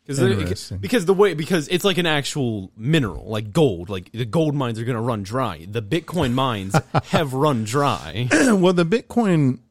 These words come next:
Speaker 2: the,
Speaker 1: There
Speaker 2: so
Speaker 1: is
Speaker 2: the,
Speaker 1: a
Speaker 2: the
Speaker 1: limited amount of Bitcoin in the world.
Speaker 2: Mm, maybe I misunderstand this then. This is, this is, like, a crazy other topic of discussion, but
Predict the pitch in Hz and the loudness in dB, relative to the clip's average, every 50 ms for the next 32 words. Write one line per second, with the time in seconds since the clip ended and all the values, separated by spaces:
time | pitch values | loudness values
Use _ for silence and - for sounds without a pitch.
0 | _ _ _ - 185 202 - 160 160 - 196 190 196 185 175 143 127 131 135 170 | _ _ _ -6 -2 2 2 4 6 6 6 6 6 4 4 2 2 2 2 4
1 | 190 190 175 156 147 131 127 135 131 117 110 113 95 92 107 113 - - - 95 | 4 4 4 4 2 2 2 0 0 -2 -4 -6 -6 -6 -6 -8 -8 -8 -10 -10
2 | 85 76 64 65 80 - - - - - _ _ - 220 226 220 220 220 214 214 | -10 -12 -12 -16 -16 -16 -18 -20 -20 -20 _ _ -4 0 0 2 2 2 2 2
3 | 214 208 202 196 196 190 196 202 214 254 262 247 226 214 170 _ _ _ _ _ | 2 2 0 0 2 2 2 2 2 0 -2 -4 -6 -10 -16 _ _ _ _ _
4 | _ _ _ _ _ _ _ _ - 143 139 151 185 277 277 240 262 247 180 151 | _ _ _ _ _ _ _ _ -6 -2 2 2 4 4 2 2 4 4 6 6
5 | 151 147 139 143 139 - 156 143 127 117 117 113 - - 156 139 123 104 98 95 | 6 6 6 4 4 4 4 4 6 6 4 4 2 4 4 4 4 4 4 2
6 | 95 - - 95 92 87 82 82 92 - - - - - _ _ _ _ _ _ | 0 -2 0 0 0 0 0 -4 -6 -8 -10 -12 -20 -20 _ _ _ _ _ _
7 | _ _ _ _ _ - 143 156 175 - - 240 220 - 73 71 - _ _ _ | _ _ _ _ _ 0 2 2 4 4 4 4 4 4 2 0 -4 _ _ _
8 | _ _ _ _ - 143 147 147 - 165 143 131 139 123 117 - 113 101 - 123 | _ _ _ _ 2 4 4 4 6 4 6 6 6 4 6 4 2 4 4 6
9 | 127 123 127 120 113 117 110 - 117 110 107 104 - - 107 101 - - 101 - | 6 6 6 6 6 6 6 6 6 6 6 6 6 6 4 4 4 4 2 2
10 | 101 92 98 95 - - - 113 104 104 - - 110 95 92 95 | 2 2 2 0 0 2 2 4 4 4 4 2 2 4 4 4